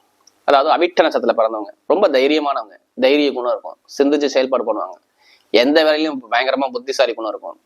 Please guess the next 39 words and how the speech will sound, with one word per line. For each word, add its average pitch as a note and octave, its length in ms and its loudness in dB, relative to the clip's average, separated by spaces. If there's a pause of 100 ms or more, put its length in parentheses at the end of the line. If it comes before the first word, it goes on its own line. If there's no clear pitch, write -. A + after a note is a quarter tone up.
டேலண்டான C3+ 420 2
குணம் A2 120 -6
இருக்கும் G#2+ 180 -4
அவிட்டத்துல G#2+ 360 -4
பிறந்தவங்க. F2+ 320 -10 (960)
இனிமே D3+ 240 6
பாருங்க, E3+ 180 2
உங்க C3+ 140 2
வாழ்க்கையில D3 360 -2
நிறைய C#3 260 0
ஒரு B2 140 -10
வெற்றியா C#3+ 380 2 (220)
வருது A2+ 180 -10
உங்களுக்கு. G2 200 -18 (800)
ஏன்னா E3 120 0
உங்களுடைய E3 200 2
நட்சத்திர D#3+ 300 -2
அதிபதி D3 180 0
ரெண்டாம் C#3+ 200 0
பாவத்துல B2+ 240 -8
போய் B2+ 100 -6
உட்கார்ந்திருக்காரு, A#2 480 -12
செவ்வாய் C3+ 300 2
ராகுவோட A2+ 260 -2
சேர்ந்து A#2+ 220 -4
உட்கார்ந்திருக்காரு. - 400 -6
அப்ப C3+ 100 0 (100)
இடமோ D#3 260 2 (100)
பூமியோ C#3 380 0
வண்டியோ C3 360 -2
வாகனமோ B2 400 -4
வாங்க B2+ 140 -2 (100)
போறீங்க. F2 240 -8 (840)
குடும்ப G3+ 220 0
வாழ்க்கை D#3 200 -2
நல்லா C#3 160 2
இருக்கும், A#2+ 220 -12
திருமண D#3+ 240 -2
வாழ்க்கை A#2+ 180 -2